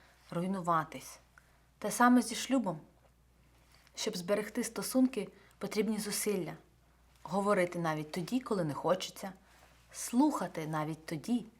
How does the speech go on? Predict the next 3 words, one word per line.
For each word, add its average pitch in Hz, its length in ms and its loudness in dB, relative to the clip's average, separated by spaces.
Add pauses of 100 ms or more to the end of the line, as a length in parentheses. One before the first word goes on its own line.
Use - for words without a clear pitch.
коли 185 180 2
втомлений. 180 640 2 (640)
Вибачати, 180 920 2